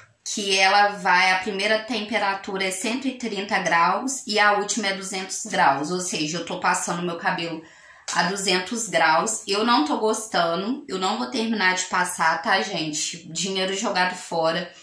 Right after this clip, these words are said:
super reprovada mesmo. Ó, vou passar aqui pra vo-, pra que vocês vejam, ó. Primeiro que encosta diretamente no fio, né? Como eu disse pra vocês, ó.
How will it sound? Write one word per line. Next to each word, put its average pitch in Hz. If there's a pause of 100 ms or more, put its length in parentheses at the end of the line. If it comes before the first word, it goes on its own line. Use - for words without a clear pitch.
(280)
super 269
reprovada 190
mesmo. 175 (340)
Ó, 165 (140)
vou 175
passar 190
aqui 233
pra 180
vo-, 175
pra 185
que 208
vocês 196
vejam, 170
ó. 151 (1400)
Primeiro 214
que -
encosta 233
diretamente 247
no 294
fio, 170
né? 175
Como 190
eu 190
disse 180
pra 185
vocês, 214
ó. 135